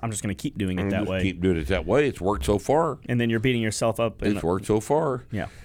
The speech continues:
Speaker 2: And, and it's sometimes difficult to hear that, "Look, guys, it would work better if you would do it our way," because our way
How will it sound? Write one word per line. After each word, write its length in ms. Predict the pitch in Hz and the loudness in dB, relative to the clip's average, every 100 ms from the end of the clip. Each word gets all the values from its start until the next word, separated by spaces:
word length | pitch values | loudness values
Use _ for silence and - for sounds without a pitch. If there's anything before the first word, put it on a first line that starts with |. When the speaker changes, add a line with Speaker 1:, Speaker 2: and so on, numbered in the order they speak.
| - - | -18 -4
Speaker 2:
And, 320 | 135 123 123 - - | 2 2 0 -8 -4
and 220 | 120 123 | -2 0
it's 140 | 117 | -2
sometimes 460 | - 160 160 139 104 | 2 2 4 2 2
difficult 440 | 117 151 139 113 - | 0 0 0 -2 0
to 80 | |
hear 340 | 90 139 147 113 | 0 4 4 4
that, 300 | 87 95 - | 2 -6 -2
"Look, 280 | 147 127 - - - | 0 0 -6 -20 -12
guys, 400 | - 95 104 101 - - - - | -4 -2 -2 -4 -8 -20 -20 -2
it 180 | 143 143 | -2 2
would 240 | 135 107 | 2 2
work 380 | 101 151 165 - - - | 6 6 4 -2 -16 0
better 380 | 104 151 113 - - - - - - - - - - - - - | 4 4 2 -6 -16 -16 -16 -16 -16 -16 -14 -12 -12 -14 -8 0
if 180 | 135 117 | 0 2
you 100 | 120 | 2
would 180 | 113 107 | 2 2
do 160 | 147 | 2
it 100 | 139 | 2
our 280 | 113 113 107 | 4 2 4
way," 280 | 107 143 143 | 4 4 4
because 320 | 92 87 107 | 2 0 -2
our 280 | - 110 151 | 0 2 4
way 440 | 160 123 117 117 | 4 4 4 2